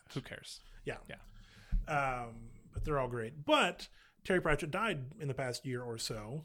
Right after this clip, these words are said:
Speaker 1: Yeah, fairly recently.
Speaker 2: Yeah. Um, and there were rumors because his daughter was helping him write the last few that she would continue. And she, like, specifically came out and said, "No,
Speaker 1: Hmm.
Speaker 2: I'm not doing that." Um, this was his world. This was his stuff.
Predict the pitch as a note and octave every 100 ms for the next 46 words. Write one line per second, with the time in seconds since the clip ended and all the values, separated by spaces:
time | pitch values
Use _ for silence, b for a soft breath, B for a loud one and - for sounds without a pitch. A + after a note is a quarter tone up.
0 | - E3+ D#3+ C#3 G#3 F3 A2+ A2 A#2 C3
1 | D#3 D3+ A#2+ A2+ - - D3+ C#3 C3 B2+
2 | D3 F#3 F3+ D4+ D4 C#3+ D3+ C#3 C3+ C3
3 | A#2+ D3 C3 C3 A#2+ A#2 A#2 b b b
4 | b b - D4+ C#3 D#3 D#3 - C3 A#2+
5 | A#2+ - - B2 G#2+ A2 A#2 - B B
6 | B B C#3 C3 A#2 A2+ - - - _
7 | _ _ _ - - - D#3+ C#3+ C3 -
8 | E3+ C3 A2+ C#3 - - C#3 C3+ - E3+
9 | D#3+ - D3+ - - A3+ G3+ E3+ E3+ D#3+
10 | C#3+ C#3 D#3 C3 C3+ C3+ C3 A#2 A2 -
11 | - - F3+ A#2+ G2 C#3 C#3 A#2+ - -
12 | A2+ A2+ - - _ - - - - -
13 | - - - - _ - B2 A2+ A2 A#2
14 | B2+ - C3 C#3+ B2+ B2+ B2 A#2 A#2+ A#2
15 | A#2+ B2+ A2+ - A2+ A2+ - -